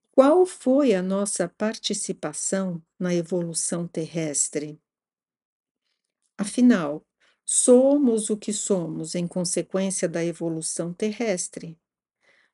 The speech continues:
Do que participamos?" Fecha aspas. A questão da imortalidade, que fez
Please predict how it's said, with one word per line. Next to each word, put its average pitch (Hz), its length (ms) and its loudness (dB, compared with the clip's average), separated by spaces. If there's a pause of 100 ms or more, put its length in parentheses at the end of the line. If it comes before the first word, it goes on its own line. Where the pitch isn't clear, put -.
(140)
Do 427 240 10
que 240 220 2
participamos?" - 1400 -8 (240)
Fecha - 420 -6
aspas. - 600 -10 (3000)
A 190 80 4
questão 226 500 4
da 226 200 0
imortalidade, 220 1300 -2 (320)
que 185 140 -2
fez 175 640 -2